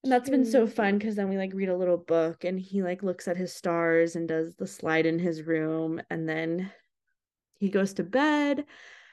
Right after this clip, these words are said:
Speaker 1: And then that's when Nick and I get, like, our time to hang out. Um, I'll, like, read a book or I'll watch my reality T V shows.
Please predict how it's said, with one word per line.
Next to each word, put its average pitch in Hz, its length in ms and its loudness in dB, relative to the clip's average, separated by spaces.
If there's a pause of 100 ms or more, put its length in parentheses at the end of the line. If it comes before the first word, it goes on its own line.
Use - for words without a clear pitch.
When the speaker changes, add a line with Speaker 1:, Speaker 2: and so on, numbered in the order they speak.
(160)
Speaker 1:
And 196 120 0
then 175 120 0
that's - 260 -6
when 170 160 -2
Nick 185 160 -4
and 254 140 0
I 247 460 0
get, - 220 -6
like, - 280 -4
our 196 200 4
time 247 500 0
to 247 100 -8
hang 233 240 -2
out. 226 480 -2 (480)
Um, 185 540 -8 (120)
I'll, 208 140 4
like, 214 240 4
read 185 180 0
a 170 80 0
book 311 640 2
or 185 140 0
I'll 175 320 2
watch 165 560 -6 (640)
my 175 120 -2
reality 165 500 2
T 151 240 -12
V 208 240 0
shows. 220 840 0